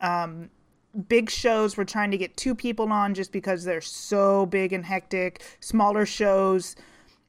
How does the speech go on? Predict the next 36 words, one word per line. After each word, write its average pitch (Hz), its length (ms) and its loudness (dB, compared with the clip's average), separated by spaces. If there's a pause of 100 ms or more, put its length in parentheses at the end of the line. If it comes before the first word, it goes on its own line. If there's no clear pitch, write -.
(140)
like, 208 160 2
I've 233 160 4
done 254 160 4
a 240 60 4
number 220 320 4
of 208 100 0
shows 202 360 0
that 202 120 0
I 185 100 4
didn't 190 200 -2
actually 185 280 -2
have 202 200 0
to 208 80 -2
be 185 180 -2
on 170 160 -6
site 175 320 -4
for 233 260 4
because 214 280 -2
they 180 100 0
were 180 100 -2
small 180 360 0
enough 190 300 0
that 190 160 -4
the 180 60 -2
crew 190 540 0 (160)
is 170 160 -2
amazing 185 560 0 (220)
and 185 180 -2
knows 185 300 0
just - 320 -4
how 165 160 0
to 165 80 -6
do 240 240 2
it. 180 220 2 (340)
So 196 560 2
it, 190 120 -4